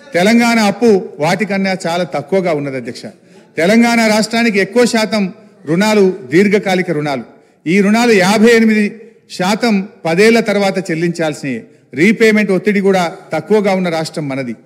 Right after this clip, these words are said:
ఇది ఆర్బీఐ చెప్పిన లెక్క. ఆర్థిక పరిపుష్టి ఉన్న రాష్ట్రం కావడం వల్లనే రీపేమెంట్ కెపాసిటీని దృష్టిలో ఉంచుకొని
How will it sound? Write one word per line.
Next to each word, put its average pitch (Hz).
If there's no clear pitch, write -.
ఇది 156
ఆర్బీఐ 165
చెప్పిన 151
లెక్క. 123
ఆర్థిక 196
పరిపుష్టి 196
ఉన్న 202
రాష్ట్రం 190
కావడం 202
వల్లనే 208
రీపేమెంట్ 226
కెపాసిటీని 214
దృష్టిలో 180
ఉంచుకొని 202